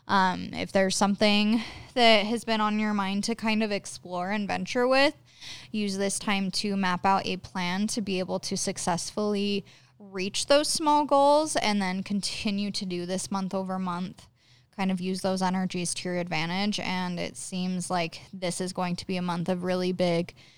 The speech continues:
seeds being planted as far as creative aspects, um, and business ventures. Um, I did pull a couple clarification cards for the King of Pentacles just to get a little more in-depth insight. I did that for the King of Pentacles as well as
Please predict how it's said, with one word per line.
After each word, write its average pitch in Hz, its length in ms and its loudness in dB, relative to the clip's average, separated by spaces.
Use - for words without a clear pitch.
seeds 202 400 0
being 208 260 4
planted 196 600 2
as 202 220 4
far 180 400 4
as 185 320 0
creative 190 520 -4
aspects, 190 920 0
um, 190 680 -4
and 190 220 -4
business - 440 -12
ventures. 180 640 -10
Um, 185 360 -2
I 220 120 0
did 214 240 -2
pull 240 260 0
a 233 40 -4
couple 214 320 -2
clarification 208 760 -4
cards 190 260 -6
for 180 220 -8
the 175 80 -8
King 185 260 -8
of 175 100 -10
Pentacles 190 460 -10
just 403 200 -2
to 427 80 0
get 294 120 4
a 226 60 0
little 220 180 0
more 214 160 0
in-depth 190 420 -4
insight. 190 500 -2
I 190 120 -4
did 185 220 -4
that 180 300 0
for 180 380 -6
the 180 100 -6
King 185 200 -8
of 175 100 -10
Pentacles 185 500 -10
as 180 160 -12
well 165 220 -6
as 170 420 -8